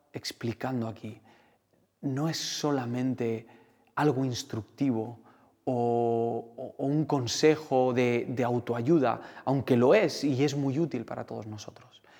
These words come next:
pero nos está revelando algo mucho más profundo.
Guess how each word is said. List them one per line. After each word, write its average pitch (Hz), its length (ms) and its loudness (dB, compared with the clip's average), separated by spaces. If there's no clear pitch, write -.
pero 139 160 0
nos 139 200 -2
está 147 180 -6
revelando 160 480 0
algo 147 200 -4
mucho 143 440 -4
más 113 220 -12
profundo. 110 560 -16